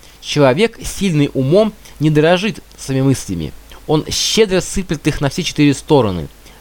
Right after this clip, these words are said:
В этом его жизнь. Тоже и относительно чувства. Чтобы быть действительно плодотворной, жизнь должна изобиловать одновременно умом, чувством и волей. Но такая плодотворность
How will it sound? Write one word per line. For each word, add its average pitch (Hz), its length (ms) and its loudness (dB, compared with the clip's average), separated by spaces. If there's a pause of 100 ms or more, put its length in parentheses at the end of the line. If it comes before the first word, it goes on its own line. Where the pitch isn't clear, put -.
В 110 140 -2
этом 196 240 0
его 139 220 0
жизнь. 104 400 -4 (440)
Тоже 208 440 2 (400)
и 139 80 4
относительно 139 800 0
чувства. 95 540 -6 (440)
Чтобы 175 500 0
быть 175 280 -2 (140)
действительно 139 680 -2 (200)
плодотворной, 139 760 0 (240)
жизнь 156 420 -2
должна 147 380 2
изобиловать 147 640 2 (400)
одновременно 135 760 2
умом, 156 400 2 (200)
чувством 160 380 -2
и - 120 -2
волей. 113 420 2 (1120)
Но 151 140 0
такая 160 380 2
плодотворность 151 680 0